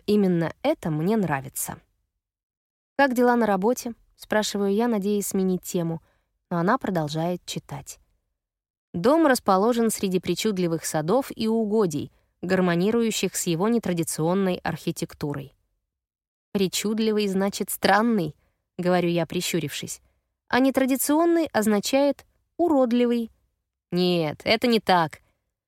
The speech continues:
Ты знаешь, Эфи, что я безумно люблю зелёные дубы. Но нужно признать, что этот дом не такой, как все. Он особенный», — тактично добавляет она.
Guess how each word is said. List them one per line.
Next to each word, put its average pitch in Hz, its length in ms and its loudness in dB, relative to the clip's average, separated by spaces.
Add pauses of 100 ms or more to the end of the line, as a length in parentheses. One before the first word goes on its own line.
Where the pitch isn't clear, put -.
(280)
Ты 302 100 0
знаешь, 285 400 2
Эфи, 185 260 0
что - 180 -2
я 233 100 4
безумно 247 460 2
люблю 190 260 2
зелёные 170 480 0
дубы. 156 340 -2 (300)
Но 262 240 -2
нужно 311 300 0
признать, 233 500 0 (140)
что - 200 -4
этот 233 300 0
дом 208 220 2
не 196 80 2
такой, 170 380 0
как - 200 -6
все. - 300 -10 (720)
Он 233 220 0 (100)
особенный», — 147 760 -4 (380)
тактично 160 500 -4
добавляет 156 540 -4
она. 156 280 -6